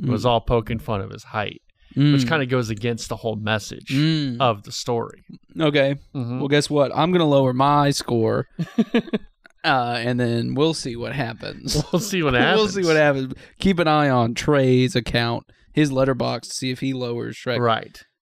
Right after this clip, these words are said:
Speaker 2: as well.
Speaker 1: It is somewhat of the same kind of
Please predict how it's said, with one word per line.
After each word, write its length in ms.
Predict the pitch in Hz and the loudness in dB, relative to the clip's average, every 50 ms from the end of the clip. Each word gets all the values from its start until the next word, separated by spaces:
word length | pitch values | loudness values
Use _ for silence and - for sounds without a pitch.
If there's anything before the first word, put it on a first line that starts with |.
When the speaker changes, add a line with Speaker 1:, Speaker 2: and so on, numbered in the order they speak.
| _ - | _ -10
Speaker 2:
as 180 | - 120 123 | -10 -8 -6
well. 240 | 123 113 107 110 - - _ - - - - - - _ _ | -6 -8 -8 -8 -12 -16 _ -20 -20 -20 -20 -20 -20 _ _
Speaker 1:
It 100 | - 160 | 0 2
is 180 | 220 240 240 - - - | 2 2 2 0 -2 -4
somewhat 840 | - - - - - - 156 151 147 131 123 123 123 123 120 117 | -4 -4 -6 -6 -2 -2 -2 0 0 0 0 2 2 2 2 0
of 120 | 117 107 107 | -2 -4 -6
the 80 | 110 107 | -10 -10
same 440 | - - - 117 110 110 107 107 107 | -8 -6 -4 -4 -4 -2 -4 -6 -6
kind 240 | - - 107 101 | -6 -8 -6 -6
of 300 | 107 110 107 - - - | -6 -8 -10 -12 -14 -20